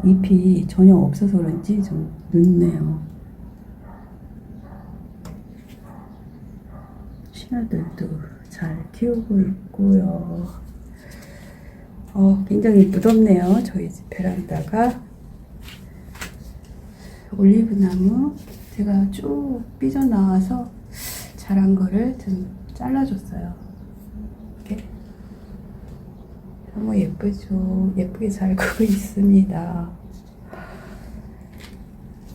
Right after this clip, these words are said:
물을 안 줘서 좀 이렇게 잎이, 잎이 조금, 음, 약간 말리는 증세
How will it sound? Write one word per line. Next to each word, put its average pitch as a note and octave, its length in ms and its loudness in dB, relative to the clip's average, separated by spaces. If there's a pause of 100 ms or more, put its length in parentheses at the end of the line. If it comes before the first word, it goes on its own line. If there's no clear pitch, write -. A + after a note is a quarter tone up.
(140)
물을 G#3 300 6
안 E3 160 6
줘서 C4 380 2
좀 G3 400 6 (300)
이렇게 - 480 -6 (120)
잎이, G#3+ 640 2 (1600)
잎이 B3 920 -6
조금, C4+ 920 -2 (2000)
음, F#3 500 -2 (2000)
약간 G3 280 -8
말리는 F#3 580 -2
증세 F3 880 -6